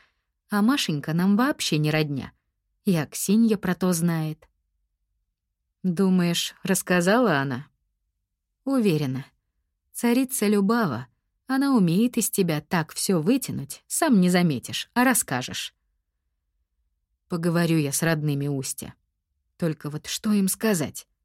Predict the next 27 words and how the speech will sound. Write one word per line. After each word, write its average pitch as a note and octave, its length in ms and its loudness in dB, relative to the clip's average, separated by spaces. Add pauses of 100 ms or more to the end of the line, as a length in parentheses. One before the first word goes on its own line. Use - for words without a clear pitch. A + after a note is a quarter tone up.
(200)
Так-то - 320 -4
не F#3+ 140 4
послушает G3 640 -2
меня A3+ 260 6
батюшка». D#3+ 600 -2 (1200)
«А D4 100 -2
ты D4 140 -2
не C#4 120 2
с C4+ 120 -2
отцом, D4+ 420 2
матушкой, D#3 800 0 (160)
с A3+ 80 -6
женой B3+ 420 2
поговори, C#3+ 640 -2
Илюша. C#3 440 -8 (720)
Ее F3+ 400 2
упроси F3 540 0
сказать, F3 420 0
что - 220 -2
плохо F#3+ 420 2
ей E3 240 2
на E3+ 160 2
Ладоге, C#3 460 0 (360)
душно, A#3+ 760 0
тяжко. F#3+ 580 -2 (580)
И G3 140 2
то E3+ 320 -6